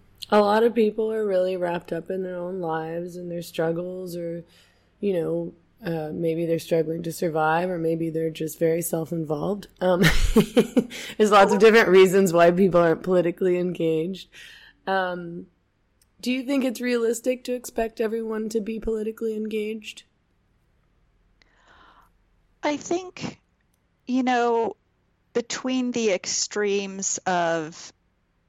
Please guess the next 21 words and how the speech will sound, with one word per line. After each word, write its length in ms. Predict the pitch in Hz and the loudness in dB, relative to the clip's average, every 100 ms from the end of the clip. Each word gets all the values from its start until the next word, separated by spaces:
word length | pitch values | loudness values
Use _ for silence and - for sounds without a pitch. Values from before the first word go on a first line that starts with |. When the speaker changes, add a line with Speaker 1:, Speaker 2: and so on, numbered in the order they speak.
| _ _ _ _ _ _ _ | _ _ _ _ _ _ _
Speaker 2:
you 480 | 170 185 196 196 190 | -14 -8 -4 0 0
are 200 | 180 175 | 0 -2
reading 420 | 170 190 185 180 | -4 -4 -6 -8
political 560 | - 175 170 170 180 175 | -10 -4 -2 -2 -2 -6
news 500 | 175 170 165 156 - | -4 -2 -2 -2 -6
and 200 | 165 151 | -8 -6
contacting 760 | - 165 - 175 165 - 160 | -6 -4 -2 -2 -2 -6 -10
a 40 | 151 | -10
political 560 | - 165 156 - 165 | -6 -4 -2 -4 -8
figure 760 | - 170 156 160 156 151 147 - | -6 -6 -4 -2 -2 -4 -6 -8
or 300 | 151 147 139 | -8 -4 -4
showing 500 | - - 175 160 156 | -4 -4 -2 -4 -2
up 300 | 151 147 - | -2 -2 -4
at, 200 | 160 - | -4 -4
like, 320 | 151 147 151 147 | -4 -6 -6 -10
your 120 | 147 | -10
city 320 | - 175 143 | -8 -8 -8
hall 380 | - 160 156 - | -2 0 0 0
every 280 | 151 151 143 | -4 -4 -6
day, 460 | 143 135 131 131 - | -4 -4 -4 -6 -8
and 580 | 139 131 135 135 135 | -8 -6 -6 -8 -10